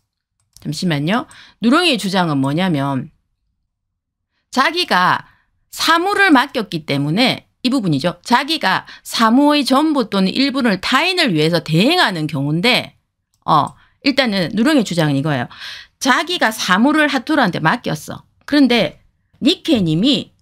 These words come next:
"하토루, 그럼 네가 내 대신 사." 이렇게 말을 했잖아. 근데 하토루가 그거를 샀잖아. 샀으면 그 결제가 되었을 그 당시에는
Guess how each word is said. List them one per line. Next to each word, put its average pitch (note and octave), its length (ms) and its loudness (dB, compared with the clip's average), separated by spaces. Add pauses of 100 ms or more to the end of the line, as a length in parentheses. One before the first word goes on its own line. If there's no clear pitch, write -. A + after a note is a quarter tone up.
(320)
"하토루, E4 400 0
그럼 B3+ 260 2
네가 C4+ 220 2
내 C#4 200 2
대신 G3+ 460 4
사." F#4 460 0 (100)
이렇게 B3+ 220 -4
말을 D#3+ 300 0
했잖아. F#3+ 420 -4 (240)
근데 A#3 160 2
하토루가 D4 540 0
그거를 F#3 300 -2
샀잖아. F#4 680 -2 (400)
샀으면 D4+ 580 0 (360)
그 D#4 360 0 (340)
결제가 F#4+ 680 0
되었을 C4+ 480 0
그 D4+ 220 0
당시에는 F3 880 0